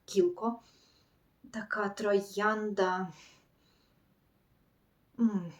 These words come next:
бордова на темно-зеленому фоні, такі асоціації. Ну, це просто дуже гарно, дуже багатий трояндовий, е,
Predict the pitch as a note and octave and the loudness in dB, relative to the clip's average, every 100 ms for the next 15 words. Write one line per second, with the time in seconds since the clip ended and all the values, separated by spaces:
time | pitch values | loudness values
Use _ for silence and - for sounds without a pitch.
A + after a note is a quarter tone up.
0 | - G#3+ D#3 G#3 G#3 F3+ G#3+ B3+ G#3 F3+ | -14 -8 2 4 4 4 6 6 6 2
1 | F3 E3+ G#3 G#3 F#3+ F3+ F#3 F3+ F3 - | 0 -2 -2 -2 -4 -6 -6 -6 -10 -10
2 | - E3+ E3 - - E3 - - - F#3 | -8 -6 -6 -10 -8 -8 -10 -16 -6 -2
3 | C#4+ - G#3+ - _ _ _ _ _ _ | -2 -2 -10 -12 _ _ _ _ _ _
4 | _ _ _ _ _ _ _ _ - B3 | _ _ _ _ _ _ _ _ -4 -2
5 | C4 - A#3+ F#3+ G#3 F#3 D3+ E3 - - | -2 -4 -6 -4 -2 -4 -4 -8 -14 -4
6 | F#3 C4+ C#4 G3 F#3+ E3+ G3 A3 F#3+ - | 2 4 4 2 0 0 0 -2 -4 -4
7 | F3+ E3 F3 G#3 G3 F3 F3 F3+ - F3 | -6 -4 -6 -6 -8 -8 -6 -8 -10 -10
8 | F3 - C#3 | -8 -8 -10